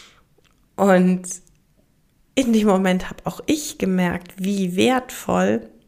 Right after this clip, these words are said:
die Katzenhüterbande ist, denn, ähm, obwohl ich, äh, ja irgendwie so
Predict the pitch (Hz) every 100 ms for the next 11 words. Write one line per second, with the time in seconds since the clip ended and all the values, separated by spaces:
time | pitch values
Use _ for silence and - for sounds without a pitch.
0 | _ _ _ _ _ _ _ _ - -
1 | 190 190 233 226 - 180 190 185 165 165
2 | 156 165 175 - 214 - - 170 170 175
3 | - - - - - _ _ - 180 165
4 | 170 - - - 180 185 190 185 - 226
5 | - - - - 73 _ _ - - _
6 | _ - - - - - - - - 196
7 | 190 185 - 202 202 202 202 190 185 190